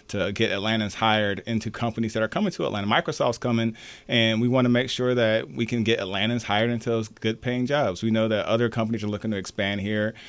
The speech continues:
uh, or even with the city of Atlanta, we, we should be a leader on that front and hire from within and ha-, have a p-, a, a, a pipeline and a, uh, partnership with our schools so that young kids who are graduating can go work for the city. And so I think there's a lot of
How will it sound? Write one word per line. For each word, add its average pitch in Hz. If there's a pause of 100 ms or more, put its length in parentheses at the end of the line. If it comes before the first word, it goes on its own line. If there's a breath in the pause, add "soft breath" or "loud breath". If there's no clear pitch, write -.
(200 loud breath)
uh, 107
or 110
even 143
with 135
the 135
city 147
of 139
Atlanta, 131
we, 95
we 120
should -
be 117
a 110
leader 110
on 104
that 95
front 101
and 92
hire 104
from 104 (280 loud breath)
within 113
and 104
ha-, 110
have 107
a 95
p-, - (120)
a, 101
a, 87
a 90
pipeline 110
and 95
a, 82 (240)
uh, 90
partnership 117
with 107
our 95
schools 143
so 113
that 98 (320 loud breath)
young 117
kids 113
who 110
are 101
graduating 107 (240 loud breath)
can 107
go 113
work 110
for 117
the 113
city. 117
And 95
so 104
I 104
think 127
there's 113
a 104
lot 113
of 98